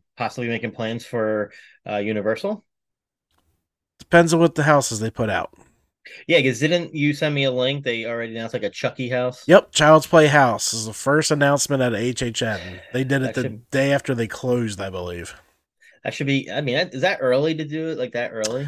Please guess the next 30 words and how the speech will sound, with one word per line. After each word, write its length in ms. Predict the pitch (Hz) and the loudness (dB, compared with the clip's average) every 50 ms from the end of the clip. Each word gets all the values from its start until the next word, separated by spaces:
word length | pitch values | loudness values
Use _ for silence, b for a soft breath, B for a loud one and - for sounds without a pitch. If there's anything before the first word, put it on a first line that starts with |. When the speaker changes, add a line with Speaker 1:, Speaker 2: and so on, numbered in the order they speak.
| 139 - | -6 -2
Speaker 2:
They 100 | - 247 | 2 4
Speaker 1:
Like, 40 | 262 | 4
Speaker 2:
usually 220 | 269 226 254 233 | 4 6 6 4
Speaker 1:
have 100 | 180 - | 4 4
Speaker 2:
pop 320 | - 202 180 170 160 - 139 | 6 8 8 8 8 8 6
one 240 | 135 143 143 139 | 4 4 4 4
in 140 | 147 151 151 | 2 2 2
there 200 | 147 147 147 147 | 2 2 2 2
to 80 | 143 135 | 0 -2
keep 280 | - - 139 117 - | -2 -4 -4 -2 -2
you 100 | 120 117 | -2 -2
Speaker 1:
Okay. 80 | 123 123 | -2 0
Speaker 2:
interested. 520 | 113 113 - - 110 101 139 139 131 117 - _ _ _ _ _ _ _ _ _ - | 0 0 0 0 2 2 2 0 0 -4 -8 _ _ _ _ _ _ _ _ _ -6
Speaker 1:
Okay. 460 | 113 120 - - 95 92 92 95 - b b b b b b b - | -4 -4 -2 -2 -2 0 -2 -2 -6 b b b b b b b 0
I 60 | - | 2
remember 260 | 226 269 277 233 185 | 4 4 4 4 2
one 320 | 143 127 120 123 127 139 139 | 0 2 2 2 2 2 2
year 240 | 135 123 113 113 110 | 0 0 0 0 0
when 100 | 110 113 | 0 -2
they 120 | 110 107 | -4 -6
did 260 | 98 117 107 98 98 | -6 -6 -8 -8 -8
Child's 400 | 90 - 104 95 92 104 104 - | -10 -12 -10 -8 -8 -8 -8 -10
Play, 400 | _ - 110 98 95 95 95 85 - 65 | _ -6 -4 -4 -4 -6 -10 -12 -14 -16
I, 300 | 62 - - - - - - - - | -14 -14 -14 -14 -14 -16 -16 -14 -12
I 60 | - | -10
remember 300 | 123 123 120 117 117 113 | -8 -6 -6 -6 -6 -8
seeing, 400 | - - 127 120 113 113 113 107 | -8 -8 -6 -6 -4 -4 -4 -6
like, 240 | 107 104 104 95 101 | -6 -6 -6 -8 -10
a 60 | 101 | -10
video. 760 | 101 98 113 117 113 117 120 113 107 101 95 98 101 98 | -8 -6 -4 -2 -2 0 0 0 0 0 0 -2 -2 -4